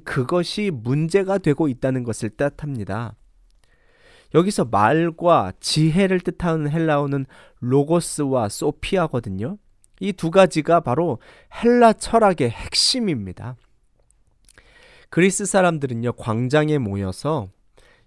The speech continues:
연설을 하면서 자기의 지혜를 뽐내었습니다.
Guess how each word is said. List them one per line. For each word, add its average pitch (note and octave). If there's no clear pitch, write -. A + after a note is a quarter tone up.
연설을 F3
하면서 C3+
자기의 A2+
지혜를 A#2
뽐내었습니다. G#2+